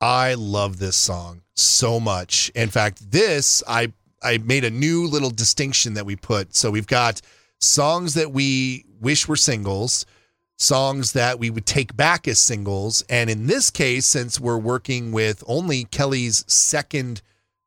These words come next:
deluxe edition, uh, album, this is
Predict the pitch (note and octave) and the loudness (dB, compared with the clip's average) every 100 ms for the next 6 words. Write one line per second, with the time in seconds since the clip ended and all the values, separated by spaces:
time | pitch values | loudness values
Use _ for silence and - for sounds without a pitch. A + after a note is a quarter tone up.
0 | G#2 A#2+ A#2+ D3 - C3+ A#2 A#2+ - A2 | -4 0 0 0 0 -2 0 0 0 -2
1 | G2 G2+ G#2+ G2+ G#2 C3 E3 A#2 G#2 - | -6 -10 -6 -6 0 2 2 0 -2 -8
2 | _ - D3+ - C#3 B2 | _ -2 2 4 2 0